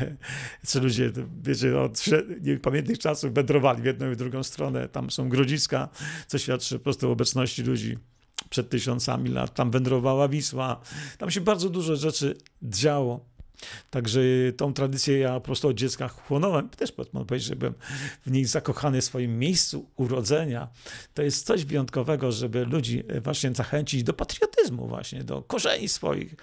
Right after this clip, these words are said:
przodków. Ja będę opowiadał wam o swoich przodkach, kim byli, co robili.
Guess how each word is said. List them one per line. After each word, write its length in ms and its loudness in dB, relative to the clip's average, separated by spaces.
przodków. 400 0
Ja 80 -2
będę 180 -2
opowiadał 440 0
wam 100 -8
o 40 -4
swoich 260 -10
przodkach, 480 -4
kim 180 -4
byli, 300 2
co 140 -6
robili. 420 0